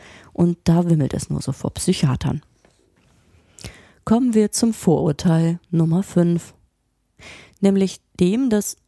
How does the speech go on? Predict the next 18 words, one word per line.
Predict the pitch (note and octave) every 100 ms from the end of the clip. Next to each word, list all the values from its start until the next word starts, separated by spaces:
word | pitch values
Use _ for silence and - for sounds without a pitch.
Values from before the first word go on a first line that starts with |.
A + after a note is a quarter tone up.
| _
vor | - - -
allem | B3+ A#3 - -
niedergelassene | G3 D#4+ E4 G3+ E3+ D#3+ E3+
Psychotherapeuten | D#3 - G3+ F#3+ - F3 D#3+ - F#3 G3 G#3+ G3
vor | -
allem | F3+ G3
Befindlichkeiten | A3+ A3+ - B3 C4 F#3 - - D#3+ - D3+
behandeln | D#3 D#3+ D#3+ D#3 D3+ - - - - -
und | - F#3 E3+ -
leichte | D#3+ E3+ G#3+ - E3+
Krankheiten. | - D#3+ C#3+ - D#3 D3 F#3 - _ _ _ _ _ _ _ _ _ _ _ _ -
Nun, | F#3+ F#3+ F#3 F3+ _ _ - -
dem | F#3+ F#3 F#3 -
ist | E3+ - - -
definitiv | F3 D#3+ F3+ E3 E3 F3 F#3+ -
nicht | - E3 D3 -
so. | - C3 C3 - - - - - _ _
Mm, | F#3 F#3